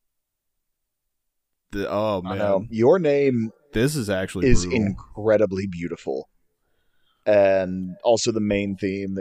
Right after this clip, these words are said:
Speaker 2: is a fucking banger. Uh, Green Knight was an incredible retelling of an Arthurian tale, and also visually very cool.
Speaker 1: I love The Green Knight. I know some people that hate it, which I don't understand.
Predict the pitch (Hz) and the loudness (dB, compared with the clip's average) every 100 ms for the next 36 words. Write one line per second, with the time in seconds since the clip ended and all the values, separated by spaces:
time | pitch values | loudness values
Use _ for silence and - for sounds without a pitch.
0 | - 107 92 90 87 85 - - 95 98 | -4 -2 0 0 -2 -6 -8 -8 -6 -8
1 | 90 90 90 90 73 71 - _ _ _ | -6 -4 -2 -2 -6 -14 -18 _ _ _
2 | _ _ 98 92 87 - 92 101 117 131 | _ _ -4 -2 -2 -6 -10 -4 -2 0
3 | 104 107 110 107 - _ _ _ _ _ | 0 2 2 2 -4 _ _ _ _ _
4 | _ - 107 107 101 95 87 - _ - | _ -12 0 2 2 -2 -6 -10 _ -2
5 | 110 110 110 - 107 98 107 104 98 104 | 0 -2 -6 -2 0 2 4 2 2 -4
6 | 98 - 95 92 87 90 95 90 90 92 | -4 -2 -2 -2 -4 -6 -6 -4 -6 -4
7 | 101 92 87 90 95 71 76 - _ - | -2 -2 -6 -6 -6 -6 -8 -16 _ -8
8 | 98 87 87 92 - 98 - 92 92 92 | -4 -4 -6 -6 -2 0 0 -2 -4 -6
9 | 95 90 104 95 92 90 82 - 87 82 | -4 -4 -4 -6 -6 -8 -10 -8 -6 -6
10 | 82 - 90 65 73 - _ _ _ _ | -8 -8 -8 -8 -12 -16 _ _ _ _
11 | _ - - _ _ _ _ _ _ _ | _ -20 -20 _ _ _ _ _ _ _
12 | - 202 131 107 135 143 110 131 120 107 | -2 -2 0 0 2 2 0 0 0 2
13 | 123 101 113 107 113 - 120 143 - 98 | 2 2 2 0 0 -2 -4 -2 -2 -4
14 | - 98 98 110 104 101 92 - 92 80 | -4 -4 -4 -2 -4 -4 -4 -4 -6 -4
15 | 92 90 92 87 90 90 | -6 -8 -8 -8 -8 -10